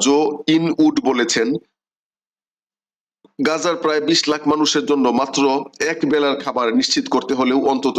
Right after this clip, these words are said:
একশো ষাটটি বিমানের প্রয়োজন হবে। হামাস নিয়ন্ত্রিত গাজার স্বাস্থ্য মন্ত্রণালয়ের তথ্য মতে, গাজার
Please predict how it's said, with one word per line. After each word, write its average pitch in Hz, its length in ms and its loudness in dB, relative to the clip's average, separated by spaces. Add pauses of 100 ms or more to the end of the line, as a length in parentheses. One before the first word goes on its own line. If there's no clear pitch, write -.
(160)
একশো - 240 -2
ষাটটি 151 420 -2
বিমানের 117 360 2
প্রয়োজন 101 300 2
হবে। 87 200 -4 (880)
হামাস 160 320 -2
নিয়ন্ত্রিত 170 380 2 (1040)
গাজার 147 340 0
স্বাস্থ্য 160 260 -4
মন্ত্রণালয়ের 147 540 0
তথ্য 127 240 -4
মতে, 131 280 -2 (280)
গাজার 135 320 0